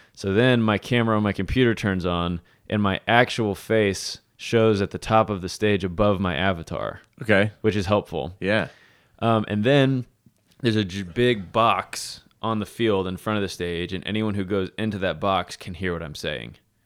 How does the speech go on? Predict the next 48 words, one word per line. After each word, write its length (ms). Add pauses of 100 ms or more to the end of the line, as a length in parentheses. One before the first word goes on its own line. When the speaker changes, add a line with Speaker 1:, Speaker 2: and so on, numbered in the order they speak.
(240)
Speaker 1:
But 100
if 80
they 100
leave 220
the 80
box, 380
then 100
they 140
can 120
just 140
go 140
play 380 (280)
and 160
do 80
whatever 200
they 60
Speaker 2:
Oh, 160
Speaker 1:
want. 80
Speaker 2:
that's 220
cool. 300
Speaker 1:
So 140
it's 100
kind 220
of 120
a, 300
this 160
is 120
the 100
room. 360
So 140
if 140
you 100
walk 220
into 120
this 120
box, 520 (380)
you 160
can 200
be 100
a 40
part 220
of 80
what 140
we're 80
doing. 400
But 120
if 120
not, 320